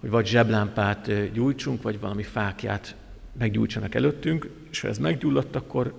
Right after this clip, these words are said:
akkor beragyogta előttünk az utat, láttuk, hol kell lehajolnunk, hogy be ne üssük a fejünket valami kőbe, hol vezet a csapás a sziklák között.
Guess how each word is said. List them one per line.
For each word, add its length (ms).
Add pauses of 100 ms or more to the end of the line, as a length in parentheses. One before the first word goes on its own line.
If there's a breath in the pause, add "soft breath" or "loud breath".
akkor 240
beragyogta 500
előttünk 460
az 120
utat, 420 (640 loud breath)
láttuk, 420
hol 240
kell 160
lehajolnunk, 680
hogy 140
be 120
ne 220 (100)
üssük 320
a 60
fejünket 540
valami 300
kőbe, 580 (420 loud breath)
hol 240
vezet 300
a 80
csapás 520
a 40
sziklák 500
között. 500